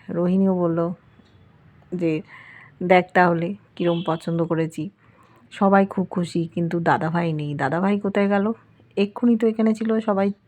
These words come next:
চিৎকার করছে, "দাদাভাই, দাদাভাই" করে মন্দার আর কিঞ্জল। সেই সময় নেমে এসছে অনিকেত। অনিকেতকে দেখে কিঞ্জল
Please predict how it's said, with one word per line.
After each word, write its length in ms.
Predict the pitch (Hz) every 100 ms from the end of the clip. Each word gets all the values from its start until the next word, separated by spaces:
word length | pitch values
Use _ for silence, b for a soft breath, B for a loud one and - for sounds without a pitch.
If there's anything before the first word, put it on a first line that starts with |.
| _ -
চিৎকার 340 | 202 - 196
করছে, 280 | 190 185 - 180
"দাদাভাই, 460 | 180 190 196 196 190
দাদাভাই" 360 | 190 185 185 180
করে 200 | 185 185
মন্দার 480 | 180 175 170 180 180
আর 120 | 175 175
কিঞ্জল। 380 | 175 165 165 180 B B B B
সেই 200 | - 214
সময় 340 | 208 220 185 226 247 b b -
নেমে 280 | 185 180 180
এসছে 320 | 175 - - 202 262 b b b -
অনিকেত। 480 | 170 165 156 - - b b b b b b _ _ _ - _ _ -
অনিকেতকে 520 | 196 196 196 196 -
দেখে 320 | 190 175 185 170 180 - - - - - - - -
কিঞ্জল 480 | 190 180 180 165